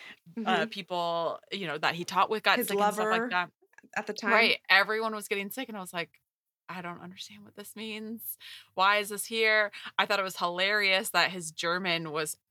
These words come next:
Speaker 1: awful and how they wrote it in, how, how, uh, Greer wrote it in the book was really funny, um, 'cause it looks like a child speaking, 'cause obviously it's written in English, but he'll s-,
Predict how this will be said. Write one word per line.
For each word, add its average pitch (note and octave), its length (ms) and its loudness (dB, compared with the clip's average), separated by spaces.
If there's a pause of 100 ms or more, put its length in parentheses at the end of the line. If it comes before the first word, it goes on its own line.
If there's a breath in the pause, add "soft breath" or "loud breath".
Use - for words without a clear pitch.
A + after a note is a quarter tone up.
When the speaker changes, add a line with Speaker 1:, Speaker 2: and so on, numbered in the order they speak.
(120)
Speaker 1:
awful E3+ 720 2
and F3 220 2
how F3 220 2
they E3+ 180 -2
wrote D#3+ 360 -2
it F#3 180 -4
in, E3 220 -4
how, E3 200 -6 (120)
how, D#3+ 400 -6 (100)
uh, D3+ 260 -8
Greer D#3+ 300 -8
wrote D3+ 280 -6
it E3 80 -4
in E3 140 -6
the D3 60 -10
book D3+ 260 -4
was E3 160 -14
really E3+ 140 -8
funny, F3+ 400 -2 (520 loud breath)
um, E3 480 -2 (280)
'cause G#3 160 -2
it - 140 0
looks F3 260 -4
like D#3 240 0 (520)
a F3+ 100 -4 (120)
child C#3+ 500 -2
speaking, F#3+ 720 -8
'cause F#3+ 160 -10
obviously E3 380 -2
it's - 160 -12
written E3 320 -4
in D3 140 -8
English, D#3 460 -6
but C#3+ 160 -6
he'll D#3 180 -6
s-, - 200 -16